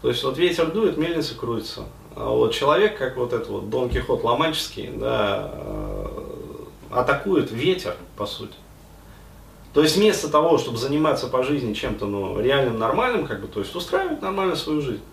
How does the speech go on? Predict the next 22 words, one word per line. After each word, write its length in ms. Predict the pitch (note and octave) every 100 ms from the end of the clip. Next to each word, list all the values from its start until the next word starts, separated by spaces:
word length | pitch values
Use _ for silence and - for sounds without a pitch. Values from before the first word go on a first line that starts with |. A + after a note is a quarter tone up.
| - - - - - - - - - - -
А, 260 | C3 C3
вот, 360 | C#3+ D#3+ C3+ -
а, 480 | B2+ B2+ B2+ B2 B2+
он 260 | C3 D3+
борется 340 | F3 A#3 A3 -
с 100 | -
ветряными 400 | C#3+ D#3 F3 D#3+
мельницами, 560 | D3 C#3+ A#2 - G2+
то 120 | G2 G#2+
есть 140 | -
он 100 | A#2
борется 360 | D3+ F#3 - A#2+
с 120 | -
обстоятельствами, 880 | - - A2+ D3 C3 A#2+ A2 G#2+
которые 380 | F#2+ G2+ A#2 A2
всегда 340 | - F3+ A#3+ G#3
будут 240 | F3 C3
сильнее 420 | - C#3+ D3 C3
его 220 | A#2 A2+
и 80 | -
выше 320 | A2+ D#3 -
его. 220 | G#2+ -